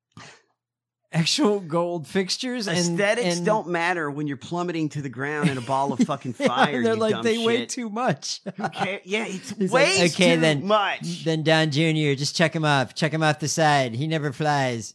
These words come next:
Speaker 2: You know, humans, the thing with humans, they are way too comfortable flying.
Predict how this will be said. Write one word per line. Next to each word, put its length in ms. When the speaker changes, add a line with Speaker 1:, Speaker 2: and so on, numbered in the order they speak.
Speaker 2:
You 140
know, 160
humans, 640
the 100
thing 240
with 160
humans, 540
they 260
are 540
way 220
too 180
comfortable 460
flying. 340